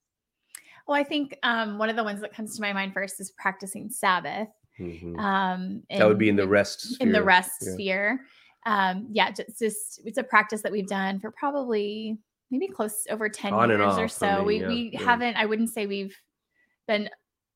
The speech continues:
Speaker 1: ultra successful at it. Not that it's about success. It's not about
Speaker 2: Yeah,
Speaker 1: success. It's
Speaker 2: yeah.
Speaker 1: about stopping and
Speaker 2: Mm-hmm.
Speaker 1: resting and delighting in the Lord and
Speaker 2: Mm-hmm.
Speaker 1: others.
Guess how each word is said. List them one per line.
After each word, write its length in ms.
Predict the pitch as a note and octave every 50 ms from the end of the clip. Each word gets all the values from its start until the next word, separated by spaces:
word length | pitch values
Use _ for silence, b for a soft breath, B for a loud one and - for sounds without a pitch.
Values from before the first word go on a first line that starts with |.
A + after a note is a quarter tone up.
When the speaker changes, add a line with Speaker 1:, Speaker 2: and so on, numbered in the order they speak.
| - C4+
Speaker 1:
ultra 260 | A#3+ A#3 - C4 B3
successful 760 | B3 - A#3 A3 - - A3+ G#3+ G#3+ - - - A3+ G#3+ G3+
at 240 | F3 F#3+ F#3+ F#3+ G3
it. 160 | G3 - A3
Not 180 | A3+ G#3+ A3+ -
that 100 | G#3 G#3
it's 100 | G3 G#3+
about 220 | G#3+ F#3+ E3 D#3+
success. 360 | - G3+ - - - - F#3+ -
It's 120 | G#3+ -
not 120 | G3+ G3 G3+
about 160 | G3+ A3 A3+
Speaker 2:
Yeah, 120 | - -
Speaker 1:
success. 260 | - - - D3 - -
It's 140 | G3 F#3+ -
Speaker 2:
yeah. 40 | G3
Speaker 1:
about 260 | G#3 F#3 - - -
stopping 680 | - G#3+ F#3+ F#3 F#3 - F3 F3+ F#3 F#3 F#3 F#3 F#3+
and 440 | F3+ - - G3 F#3+ G3 G#3+ - - F#3
Speaker 2:
Mm-hmm. 80 | F#3
Speaker 1:
resting 540 | G3+ G3+ G#3+ A#3 - - - G#3 F#3 F#3 F#3
and 80 | F#3 F#3+
delighting 420 | G3+ F#3+ F#3+ F#3+ G3 F#3+ G3 F#3
in 80 | F3+ F#3+
the 80 | F#3+ G3
Lord 440 | A3 A#3+ C4 C4 B3+ B3 B3 A#3+ A#3
and 120 | - G#3+ G#3
Speaker 2:
Mm-hmm. 80 | - -
Speaker 1:
others. 420 | G3+ F#3 F3+ F3+ G#3 G#3 G#3